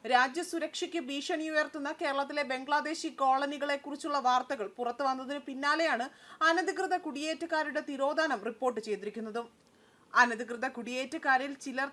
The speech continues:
തന്നെയാണ് ബംഗ്ലാദേശികളാണ് എന്ന് വെളിപ്പെടുത്തലുമായി രംഗത്തെത്തിയിരുന്നതും. ബംഗാളികൾ എന്ന വ്യാജേനയാണ് ഇവർ സംസ്ഥാനത്ത് താമസിക്കുന്നതെന്നും വ്യക്തമാക്കിയിരുന്നു. ബംഗ്ലാദേശി സ്വദേശിയായ മുഹമ്മദ് സുഹൈലാണ് ഇതു സംബന്ധിച്ച്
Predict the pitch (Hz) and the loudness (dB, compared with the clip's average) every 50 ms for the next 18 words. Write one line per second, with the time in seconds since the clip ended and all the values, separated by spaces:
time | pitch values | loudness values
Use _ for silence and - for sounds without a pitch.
0 | - 269 254 254 262 277 285 285 269 240 202 233 277 - - _ _ - 254 277 | 2 2 2 2 0 -2 0 2 2 2 2 0 -4 -6 -14 _ _ 0 0 0
1 | 285 302 320 320 330 339 359 349 - 359 359 330 311 294 302 311 330 311 311 302 | 2 2 2 2 2 2 0 -2 -2 -2 0 2 4 4 4 2 2 0 -2 -2
2 | 277 254 247 262 262 - 294 285 - 311 294 302 277 269 240 247 277 240 220 214 | -2 -2 -4 -4 -2 -4 -4 -4 -4 -6 -4 0 0 2 2 0 0 -2 -2 -2
3 | 233 254 247 214 190 180 214 202 202 208 214 214 208 220 214 - - _ _ _ | -2 -4 -4 -4 -4 -6 -6 -6 -4 -4 -4 -4 -4 -6 -6 -8 -14 _ _ _
4 | _ _ _ _ _ - 247 349 359 359 359 370 403 381 381 392 392 349 403 370 | _ _ _ _ _ 0 2 2 4 2 4 8 10 10 10 10 8 6 4 4
5 | - 294 320 320 330 349 349 240 269 285 277 277 285 294 277 330 359 349 339 359 | 4 2 2 4 4 2 2 2 0 2 2 2 2 2 0 0 0 0 2 2
6 | 349 311 302 294 302 277 - 262 269 254 277 285 - 302 262 277 - - 349 330 | 2 2 2 2 0 -4 -6 -4 -2 -2 -2 -2 -4 -6 -6 -6 -4 0 2 2
7 | 320 311 330 339 330 - 277 254 262 269 320 - 359 330 339 339 339 339 311 277 | 2 2 0 -2 0 4 4 4 4 2 0 -6 -6 -4 -2 0 2 2 2 0
8 | 269 262 233 233 226 233 - 294 247 214 190 196 - 208 214 202 226 233 233 - | 0 -2 -2 -2 -2 -2 -2 -2 0 0 0 0 -2 -6 -6 -4 -4 -4 -6 -8
9 | _ _ _ _ - 202 214 214 214 220 226 233 220 240 247 240 262 247 240 - | _ _ _ _ -8 -6 -6 -2 2 4 4 4 4 2 -4 -4 -6 -8 -8 -6
10 | 240 233 220 247 269 269 - 311 302 262 262 269 294 269 254 240 269 285 277 302 | -6 -6 -4 -4 -4 -4 -4 0 0 2 2 2 0 -2 -2 -4 -2 -2 -2 -2
11 | 254 320 - - 320 294 262 294 294 339 349 339 302 247 240 285 277 269 247 339 | -4 -4 -8 -8 -8 -6 -4 -2 0 2 4 4 4 4 2 -2 -6 -6 -6 -6
12 | 330 - 349 294 294 311 269 330 - - 285 254 | -4 -4 -4 -4 -4 -4 -4 -4 -4 -2 -2 -2